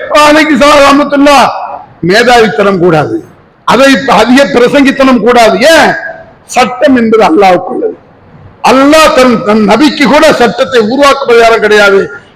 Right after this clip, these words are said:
இதை தான் மனதில் நாம் வைத்துக் கொள்ளணும். அவ்வளவுதான் மேட்ரு, வேற பெரிய மேட்டர்லாம் ஒண்ணு கிடையாது. சிம்பிள். சிந்தித்துப்பார், யோசித்துப்பார், ஆராய்ந்து பாருன்னா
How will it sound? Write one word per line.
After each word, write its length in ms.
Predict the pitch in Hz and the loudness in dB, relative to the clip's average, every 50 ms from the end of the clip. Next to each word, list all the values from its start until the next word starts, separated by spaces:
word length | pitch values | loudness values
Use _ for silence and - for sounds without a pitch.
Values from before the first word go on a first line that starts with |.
| _ - | _ -10
இதை 280 | 156 165 180 208 202 185 | -6 -2 0 0 0 0
தான் 240 | 165 185 220 233 214 | 0 -2 -2 -2 -4
மனதில் 300 | 180 165 175 180 190 190 | -4 -4 -4 -2 -4 -4
நாம் 120 | 185 170 | -4 -4
வைத்துக் 360 | 151 160 165 - - 160 160 | -4 -4 -4 -6 -8 -8 -6
கொள்ளணும். 160 | 160 143 143 135 | -4 -4 -4 -4
அவ்வளவுதான் 380 | 135 165 185 202 220 196 180 | -2 -2 0 0 0 0 0
மேட்ரு, 340 | 185 214 226 - - 185 156 - - - - | 0 -2 -2 -2 -4 -6 -6 -6 -10 -10 -4
வேற 140 | 170 175 175 | -2 -2 -2
பெரிய 300 | 170 - 196 214 233 220 | -2 -2 -2 -2 0 0
மேட்டர்லாம் 400 | 202 202 196 180 202 214 208 190 | 0 -2 -2 0 0 0 0 0
ஒண்ணு 40 | 185 | 0
கிடையாது. 440 | 165 165 190 196 180 156 - - - - | -2 -2 0 0 -2 -2 -6 -12 -10 -6
சிம்பிள். 360 | - 277 277 - - 262 202 - - - - - - - - _ - - - - - - _ _ _ _ - - - - - _ _ - - - - - - - | -4 -4 -4 -2 -2 -2 -2 -4 -6 -12 -16 -16 -18 -20 -20 _ -20 -20 -20 -20 -20 -20 _ _ _ _ -20 -20 -20 -20 -20 _ _ -20 -20 -20 -20 -20 -10 -6
சிந்தித்துப்பார், 680 | - 247 240 247 269 214 185 269 220 202 294 294 302 294 285 | -4 -2 -2 -2 -2 -2 -2 -2 -2 0 0 2 2 2 2
யோசித்துப்பார், 640 | 277 294 294 247 285 277 - 277 247 233 294 302 302 | 2 4 2 2 2 0 -2 -2 -2 0 2 2 2
ஆராய்ந்து 540 | 294 285 294 294 302 302 294 294 294 294 285 | 2 2 2 2 2 2 2 2 2 2 2
பாருன்னா 360 | 285 294 311 320 302 254 | 2 2 2 2 0 0